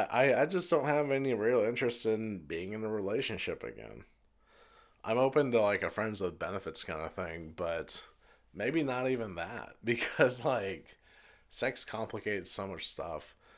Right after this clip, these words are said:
and I don't wanna get someone pregnant. I don't wanna risk it. Uh, I could get a vasectomy, but the side effects to that I'm not really excited about. Lower testosterone, among other things.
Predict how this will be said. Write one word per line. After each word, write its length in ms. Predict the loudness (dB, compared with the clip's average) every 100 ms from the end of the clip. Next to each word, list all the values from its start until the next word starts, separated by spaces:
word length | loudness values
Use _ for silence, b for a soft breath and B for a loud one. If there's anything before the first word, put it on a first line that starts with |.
| b b b
and 140 | -2
I 100 | 2
don't 120 | 2 2
wanna 220 | 0 -2
get 200 | -2 -2
someone 260 | -4 -4
pregnant. 420 | -4 -4 -4 -12 -18 -18 -8
I 60 | -4
don't 140 | -2
wanna 180 | -2 -2
risk 300 | -4 -6 -8
it. 160 | -10 -12 b b b b b _ -6
Uh, 440 | -4 -2 -6 -8 -14 _ b b b b b b _ _ -12 -6
I 100 | -2
could 220 | 0 4
get 120 | 4
a 40 | 4
vasectomy, 800 | 2 2 2 0 -4 -2 -4 -4
but 280 | -6 -6 -10 _
the 100 | -8
side 220 | 0 2 2
effects 360 | 2 0 0
to 80 | -2
that 260 | 0 0 -2
I'm 100 | -4
not 180 | -6
really 180 | -4 -6
excited 320 | -4 -2 -2
about. 440 | -2 -4 -4 -4 -8 b b b b b -8
Lower 280 | -2 0 0
testosterone, 840 | -2 -2 -2 -2 -2 -4 -4 -6
among 480 | -8 -6 -6 -8 -8
other 300 | -8 -8 -8
things. 560 | -10 -14 -12 -10 -12